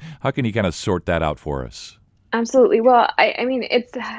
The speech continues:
Speaker 2: helpful to also zoom out and give context to these terms as well, too. There is a term that's been getting more traction in the world of nutrition and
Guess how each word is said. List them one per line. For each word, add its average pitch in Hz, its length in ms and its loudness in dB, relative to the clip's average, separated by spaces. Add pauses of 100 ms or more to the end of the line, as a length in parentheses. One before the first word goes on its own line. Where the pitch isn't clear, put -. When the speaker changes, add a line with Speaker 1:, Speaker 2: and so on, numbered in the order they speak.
Speaker 2:
helpful 277 320 0
to 311 100 2
also 240 280 2
zoom 196 360 -2
out 185 340 -6
and 170 340 -8
give 175 160 0
context 175 640 -10
to 185 160 -2
these 196 240 -4
terms 180 340 -8
as 196 160 0
well, 175 180 -4
too. 180 380 -8 (580)
There 220 560 2
is 214 460 2
a 196 280 0
term 202 420 -6
that's 254 220 -6
been 190 280 -6
getting 190 300 2
more 180 140 -2
traction 196 540 -8
in 185 220 -10
the 180 140 -6
world 170 320 -4
of 175 100 -8
nutrition 180 480 -12
and 165 120 -10